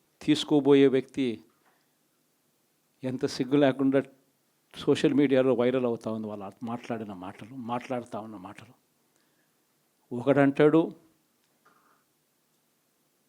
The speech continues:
"జగన్ ఓడిపోయాడు, ఇంకా చనిపోలేదు" అని ఒకడు అంటాడు. "ఇంకా చావలేదు" అని ఒకడు అంటాడు.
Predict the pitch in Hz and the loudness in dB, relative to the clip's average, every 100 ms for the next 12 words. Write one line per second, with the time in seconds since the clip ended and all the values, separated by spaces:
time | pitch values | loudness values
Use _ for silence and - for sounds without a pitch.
0 | _ - 117 135 139 151 143 156 160 160 | _ -6 2 4 6 8 10 8 6 6
1 | 156 156 139 143 - 117 131 143 135 127 | 6 6 4 2 -2 -4 0 4 4 4
2 | 127 117 107 110 104 95 92 - _ _ | 0 -4 -8 -10 -14 -18 -20 -20 _ _
3 | _ _ _ _ _ _ _ _ _ _ | _ _ _ _ _ _ _ _ _ _
4 | _ _ 127 135 - 127 147 143 135 127 | _ _ -10 -8 -2 2 2 4 2 0
5 | 117 107 101 101 98 85 | -2 -6 -10 -10 -12 -16